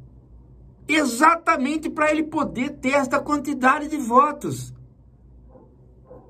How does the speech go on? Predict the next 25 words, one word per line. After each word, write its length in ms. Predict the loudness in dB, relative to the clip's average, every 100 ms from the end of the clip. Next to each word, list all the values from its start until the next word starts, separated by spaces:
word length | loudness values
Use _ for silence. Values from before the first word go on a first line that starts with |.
| -12 -4
Ele 280 | 0 4
é 80 | 4
um 160 | 4 0
candidato 800 | -2 -2 -2 2 2 2 -2 -8
síntese 840 | -6 -6 -2 0 0 0 -4 -2
da 140 | 0 0
direita. 680 | 0 -2 -2 -4 -8 -12 -16 -20 -20 -20 -20 -20 -4
E 80 | -2
por 240 | 0 4 6
isso 320 | 6 2 -2
que 100 | -2
ele 140 | -2
tem 240 | -2 -2 -2
essa 180 | -4
quantidade 640 | -2 -2 -2 0 0 0 -2
de 100 | -2
votos. 800 | 2 4 2 0 -4 -4 -6 -14 -20 -20 -20 -20 -20 -20 -20 -20 -20 -20 -20 -20 -20 -20 -20 -20 -4
Ele 180 | 2 4
não 260 | 6 6
é 200 | 6 6
o 120 | 4 4
candidato 720 | 4 4 2 2 2 2 0
da 140 | 0
extrema 800 | 0 0 -8 0 4 4 4 0
direita. 720 | 0 0 2 0 -2 -8 -12